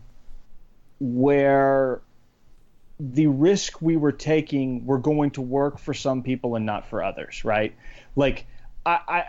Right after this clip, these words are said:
I just think it was inevitable that that was going to happen. So, uh, my opinion coming into the weekend was that this was gonna be the most polarizing tournament we'd ever done.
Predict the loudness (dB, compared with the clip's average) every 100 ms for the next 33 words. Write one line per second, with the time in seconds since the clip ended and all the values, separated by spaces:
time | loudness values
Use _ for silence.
0 | 0 0 -2 -2 -2 0 -2 -2 -2 -2
1 | 0 0 0 -2 -2 -4 -4 -4 -2 0
2 | 0 -4 -4 -4 -4 -6 -8 -12 -12 -16
3 | -16 -18 -10 0 2 2 0 0 2 4
4 | 4 2 0 -2 -4 -4 -4 0 0 0
5 | -2 -2 0 0 0 -2 2 0 2 -2
6 | -2 -2 0 2 0 2 0 0 0 2
7 | 2 0 -2 -4 -4 -4 -4 -6 -12